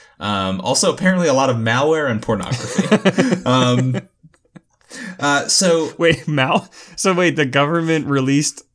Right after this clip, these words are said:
Speaker 2: Osama bin Wa-, Laden's malware?
Speaker 1: Well, the thing is, so they just basically released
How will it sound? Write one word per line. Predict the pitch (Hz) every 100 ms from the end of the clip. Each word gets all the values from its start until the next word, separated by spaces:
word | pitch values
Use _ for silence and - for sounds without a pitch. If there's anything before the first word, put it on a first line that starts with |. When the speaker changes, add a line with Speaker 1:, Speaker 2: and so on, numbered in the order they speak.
| _ _ _ -
Speaker 2:
Osama | 147 135 143 135
bin | 131 123
Wa-, | 123 123 -
Laden's | 117 123 123 107 -
malware? | 113 104 107 208 277 302 285 _ _ - _ -
Speaker 1:
Well, | 180
the | 190
thing | 190 466
is, | 165 127 - -
so | - 160 139 135 - _
they | 160 156 185
just | 190 302
basically | 240 220 196 165
released | 139 135 139 143 135